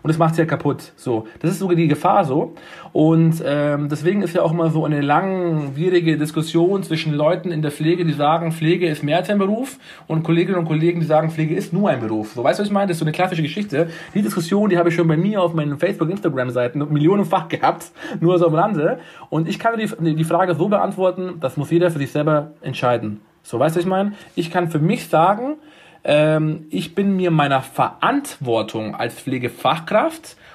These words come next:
und als Leiter von zwei Einrichtungen mit knapp zweihundertfünfzig Mitarbeitern und mit, äh, über vierhundert Menschen, die wir insgesamt versorgen,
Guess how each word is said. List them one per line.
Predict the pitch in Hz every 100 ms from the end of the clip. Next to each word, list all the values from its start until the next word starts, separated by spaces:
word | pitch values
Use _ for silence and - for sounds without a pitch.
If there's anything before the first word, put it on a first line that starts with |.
| -
und | -
als | 156 160
Leiter | 151 208 202
von | 175 160
zwei | 156 175 196
Einrichtungen | 196 196 160 143 147
mit | 139 - 143
knapp | 143 156 165 -
zweihundertfünfzig | 143 170 170 170 165 165 -
Mitarbeitern | 180 196 131 120 - 120 180 208 - -
und | 139 139 147
mit, | 147 -
äh, | 127 123
über | 180 170
vierhundert | 165 190 175 147
Menschen, | 151 202 139
die | 131
wir | 131
insgesamt | 160 - 131 107
versorgen, | 120 110 113 110 160 208